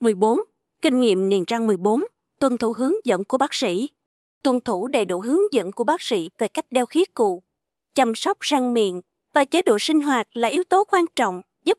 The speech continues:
quá trình niềng răng diễn ra an toàn, hiệu quả và đúng tiến độ. Mười lăm. Kinh nghiệm niềng răng mười lăm, đeo hàm duy trì sau niềng răng. Đeo hàm duy trì sau khi tháo niềng là bước bắt buộc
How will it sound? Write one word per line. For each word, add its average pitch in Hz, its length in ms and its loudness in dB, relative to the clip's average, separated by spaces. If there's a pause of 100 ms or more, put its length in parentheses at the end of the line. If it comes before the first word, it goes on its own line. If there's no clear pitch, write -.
quá 349 160 0 (100)
trình 214 220 0
niềng 202 200 0
răng 254 280 -4
diễn 202 180 -4
ra 277 120 -2
an 240 220 -4
toàn, 202 360 -2 (420)
hiệu 247 120 0
quả 226 380 -2
và 240 100 2
đúng 226 220 0
tiến 320 240 0
độ. 196 300 0 (500)
Mười 214 180 2
lăm. 233 240 0 (380)
Kinh 277 180 0
nghiệm 220 200 0
niềng 226 160 0
răng 302 200 -2
mười 220 120 0
lăm, 254 240 0 (320)
đeo 285 200 2
hàm 247 260 -2
duy 269 160 -2
trì 214 260 -2
sau 285 180 -4
niềng 208 200 -2
răng. 262 240 -2 (520)
Đeo 214 140 4
hàm 180 240 -2
duy 233 160 0
trì 202 280 0 (400)
sau 320 180 0
khi 320 160 0
tháo 311 220 -2 (100)
niềng 220 200 2
là 196 80 0
bước 247 220 -2
bắt - 200 -4
buộc 254 220 2